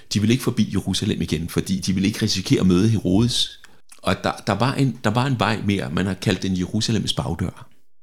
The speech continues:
Og det var, hvis man gik lidt syd for, for Bethlehem, og så tog ind over, østover, ind over bjergene.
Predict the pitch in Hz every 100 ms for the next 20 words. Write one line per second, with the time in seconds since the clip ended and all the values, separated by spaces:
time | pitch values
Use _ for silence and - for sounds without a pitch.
0 | - - - - - - - - 113 131
1 | 113 - 90 85 90 85 85 - - 92
2 | 98 98 82 - - - 87 92 85 -
3 | 73 60 - - - - - - - 90
4 | 127 - - - - - - - - 127
5 | 92 58 - 143 - 78 65 - 143 104
6 | 92 101 110 80 73 82 101 123 95